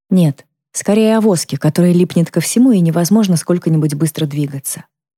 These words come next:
Вот только воск можно удалить, когда он засохнет, а эта проклятая жижа никогда не засыхает. Да и как ей засохнуть? Ни солнца, ни тепла, только дождь, дождь и опять дождь. Но как я могу жаловаться? Я сплю в сухой палатке,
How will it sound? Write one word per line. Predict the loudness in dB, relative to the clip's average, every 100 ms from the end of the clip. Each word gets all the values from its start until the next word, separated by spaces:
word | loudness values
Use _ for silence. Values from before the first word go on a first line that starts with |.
| _ _ _ -4
Вот | -2 0
только | -2 0
воск | 0 0 0
можно | 0 2 4
удалить, | 4 4 2 0
когда | -2 0 2
он | 2
засохнет, | 0 -2 -2 -4 -6 -10 _ _ _ -6
а | -2
эта | -2 -2
проклятая | -2 0 0 2 0
жижа | 2 0 0
никогда | 0 0 0 0
не | 0
засыхает. | -2 -6 -8 -8 -6 -6 -8 _ _ _ _ _ _ -2
Да |
и | 0
как | 0 0 0
ей | 2
засохнуть? | 2 0 -2 -2 -6 -8 -16 _ _ _ -6
Ни | -2
солнца, | 0 0 0 0
ни | 0
тепла, | -2 -2 -2 -2 -6 _ _
только | -6 -4 -2
дождь, | 0 -2 -4 -4
дождь | -2 -2 -2
и |
опять | -2 0 -2 0
дождь. | -2 -4 -12 -18 _ _ _ _ _ _ _ _ _ _ -4
Но | -2
как | -2 0
я | 2
могу | 2 2
жаловаться? | 0 0 -2 -4 -8 -12 -16 -20 _ _ _ _ _ -4
Я | -4
сплю | -2 -4
в |
сухой | -2 -4 -4
палатке, | -2 -2 -2 -2 -6 -12